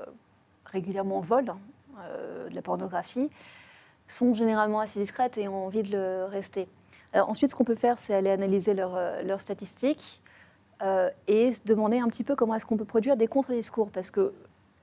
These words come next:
la, l'attirance pour des, des images pornographiques, surtout quand on est jeune, c'est une question de curiosité et quelque part, c'est, c'est normal. Euh, plutôt que de déplorer systématiquement l'importance qu'a pris la pornographie, je me demande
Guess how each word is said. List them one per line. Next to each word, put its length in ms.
la, 120
l'attirance 600
pour 280
des, 380
des 200
images 240
pornographiques, 500
surtout 220
quand 200
on 60
est 100
jeune, 280
c'est 220
une 120
question 300
de 40
curiosité 600
et 240
quelque 300
part, 240
c'est, 400
c'est 160
normal. 400
Euh, 160
plutôt 320
que 60
de 140
déplorer 460
systématiquement 680
l'importance 580
qu'a 120
pris 140
la 80
pornographie, 600
je 140
me 80
demande 300